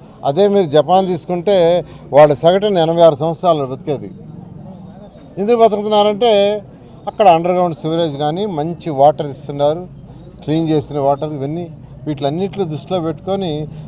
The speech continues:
నెల్లూరు సిటీని స్మార్ట్ సిటీ చేయాలనే ఉద్దేశంతో అవన్నీ తెచ్చాం.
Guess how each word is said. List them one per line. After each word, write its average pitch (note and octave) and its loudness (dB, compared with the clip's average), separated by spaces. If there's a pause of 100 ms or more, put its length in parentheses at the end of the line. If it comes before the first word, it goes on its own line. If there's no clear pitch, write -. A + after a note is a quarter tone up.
నెల్లూరు E3+ 2
సిటీని E3 -6
స్మార్ట్ C#3 -4
సిటీ D#3 -6
చేయాలనే C#3 -4
ఉద్దేశంతో C3+ -6
అవన్నీ C3 -4
తెచ్చాం. C#3+ -6